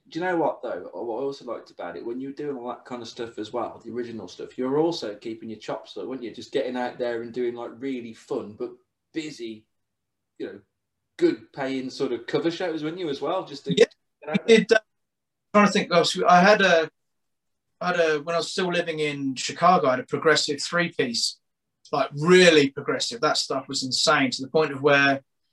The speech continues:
Speaker 2: again, this incestuous pool of musicians, um, sat at that table at the Zakk Wylde roast next to Portnoy. Obviously, I got to chat and hang out, and then when Adrenaline Mob came to Chicago,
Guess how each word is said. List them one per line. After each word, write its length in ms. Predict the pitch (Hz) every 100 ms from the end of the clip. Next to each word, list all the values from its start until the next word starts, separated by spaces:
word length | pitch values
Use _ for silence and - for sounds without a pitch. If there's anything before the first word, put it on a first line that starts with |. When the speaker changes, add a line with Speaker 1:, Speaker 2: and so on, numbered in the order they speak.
| -
Speaker 2:
again, 320 | 151 180 156
this 200 | 147 143
incestuous 880 | 156 143 - 160 - - 147 139 - -
pool 300 | 156 143 135
of 120 | 131
musicians, 840 | 139 135 151 143 180 - - - _ _ - - _
um, 560 | 143 143 143 147 143 - _ -
sat 400 | - 190 185 160
at 120 | 147
that 240 | 160 151
table 580 | - 170 165 147 143 143
at 80 | 139
the 60 | 143
Zakk 280 | 160 143 156
Wylde 280 | 180 175
roast 260 | 147 135 -
next 220 | 143 -
to 80 | -
Portnoy. 640 | - 214 226 143 123 127 - _ _ _ _ _
Obviously, 280 | 165 156 160
I 100 | 143 139
got 200 | 143 -
to 120 | 135
chat 380 | - 160 151 139
and 280 | 139 135 131
hang 220 | 147 139
out, 300 | 143 143 147
and 240 | 143 135 135 _ _ _ _ _ _ -
then 280 | 160 160
when 120 | 151 147
Adrenaline 480 | 139 175 185 160
Mob 240 | 151 143 -
came 320 | 160 147 139 135
to 360 | 143 139 131 - _ _
Chicago, 800 | - 139 - 233 240 143 131